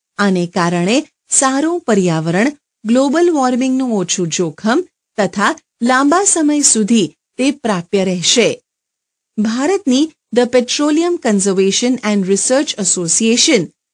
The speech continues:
પી સી આર એ સંસ્થા વાહન ચલાવતા સમયે પેટ્રોલ કે ડીઝલની બચત કઈ રીતે કરવી જોઈએ તેની સલાહ આપે છે, જે નીચે મુજબ છે.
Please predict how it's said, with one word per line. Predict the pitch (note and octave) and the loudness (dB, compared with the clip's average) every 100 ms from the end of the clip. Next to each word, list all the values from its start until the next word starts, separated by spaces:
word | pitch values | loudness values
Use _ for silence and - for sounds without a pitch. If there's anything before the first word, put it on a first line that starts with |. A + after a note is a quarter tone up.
| _ | _
પી | D4+ D#4 | 2 4
સી | D#4+ F4 F4 | 4 4 2
આર | C#4 B3 | 2 2
એ | A3+ | 0
સંસ્થા | A3 F#3+ G3 - G3+ F#3+ D#4+ _ - | 0 0 -2 -2 -2 -2 -2 _ -4
વાહન | G#3+ A#3+ C4 D#4 F#4 | 0 2 2 0 0
ચલાવતા | - B3+ G#3+ G3+ G3 G#3+ | 0 2 2 0 -2 -2
સમયે | G3+ G3 G#3+ C#4+ G3 - _ _ - | 0 0 2 2 0 -6 _ _ -4
પેટ્રોલ | G#3 F3+ A#3+ B3+ | -2 -2 2 2
કે | D#4+ _ - E4+ | 2 _ -2 2
ડીઝલની | C4 C#4+ D4 E4+ F4+ G4 | 4 4 4 2 0 0
બચત | C#4+ A#3 B3+ C4+ - | 0 -2 -2 -4 -2
કઈ | G3+ F3+ | -2 0
રીતે | F#3 F3+ G3+ | -2 -2 -2
કરવી | F3+ D#3+ E3+ | -2 -4 -4
જોઈએ | D#3 C4+ E4 C4 C#4+ | -2 2 2 4 0
તેની | - _ - D4 D#4+ F#4+ | -4 _ -2 2 2 2
સલાહ | - G#3 F#3 E3+ | 0 0 0 -2
આપે | D#3 F3 E3 | -2 -4 -2
છે, | - G3+ - _ _ - | 2 2 0 _ _ -10
જે | F#3 G3+ G#3 F4 _ D4+ | -4 2 2 2 _ 0
નીચે | F4+ G4 F#4 | 0 2 2
મુજબ | A3+ F#3 F#3 D#3+ | 2 0 -2 -4
છે. | - C4+ A3 C#3 | -2 2 2 0